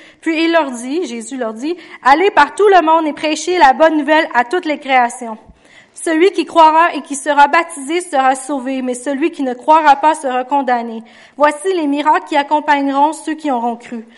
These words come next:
En mon nom, ils chasseront les démons. Ils parleront de nouvelles langues. Ils saisiront des serpents. S'ils boivent quelque breuvage mortel, il ne leur fera point de mal.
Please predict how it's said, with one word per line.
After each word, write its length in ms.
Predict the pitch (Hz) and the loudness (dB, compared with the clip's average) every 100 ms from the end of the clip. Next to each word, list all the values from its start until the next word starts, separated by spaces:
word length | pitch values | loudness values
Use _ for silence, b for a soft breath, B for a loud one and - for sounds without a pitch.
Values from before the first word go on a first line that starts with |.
| B B | B B
En 160 | 254 | 0
mon 220 | 269 285 302 | 6 4 4
nom, 160 | 320 | 0
ils 80 | 302 | 0
chasseront 480 | 311 311 302 311 320 | -2 -4 -2 -2 -2
les 140 | 302 | -2
démons. 400 | 247 277 254 226 B B | -2 -4 -4 -6 B B
Ils 180 | 240 240 | -8 -8
parleront 640 | 240 311 349 349 330 330 302 | 0 4 4 2 0 -2 0
de 80 | |
nouvelles 360 | 294 285 302 277 | -4 -2 -2 0
langues. 380 | 254 233 233 - | -2 -4 -8 -10
Ils 140 | 262 233 | -10 -10
saisiront 520 | - 339 294 302 320 | -6 -4 -4 -4 -4
des 120 | 285 | -4
serpents. 480 | 277 269 - 269 302 B B B | -8 -10 -4 -4 -4 B B B
S'ils 280 | _ 330 311 | _ -2 -2
boivent 300 | 254 330 330 | 4 2 2
quelque 320 | 339 311 311 | -4 -4 -4
breuvage 480 | 277 254 254 262 247 | 0 2 4 2 2
mortel, 480 | 277 277 302 294 302 | -2 -2 0 2 0
il 120 | 262 | -2
ne 120 | 269 269 | -2 2
leur 220 | 262 - | 2 2
fera 300 | 269 254 240 | 2 4 2
point 240 | 294 339 | 0 -2
de 100 | 277 | 0
mal. 320 | 247 240 233 | -2 -2 -2